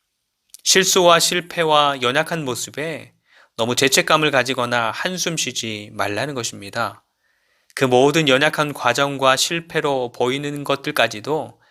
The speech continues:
하나님의 손과 계획 안에서 하나님의 선을 이루는 것으로, 어, 사용될 것이기 때문입니다.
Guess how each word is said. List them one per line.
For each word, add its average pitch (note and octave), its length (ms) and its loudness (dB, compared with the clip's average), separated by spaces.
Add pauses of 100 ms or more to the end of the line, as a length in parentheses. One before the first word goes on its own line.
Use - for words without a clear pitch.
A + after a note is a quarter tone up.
(300)
하나님의 C3 400 0
손과 C#3+ 440 0
계획 C3+ 380 -2
안에서 A#2+ 640 -4 (300)
하나님의 B2+ 440 0
선을 E3 440 0
이루는 C3 300 -4
것으로, A#2 480 -6 (380)
어, G2+ 220 -14
사용될 F#3 520 2
것이기 G#2+ 640 -8
때문입니다. G#2+ 760 -10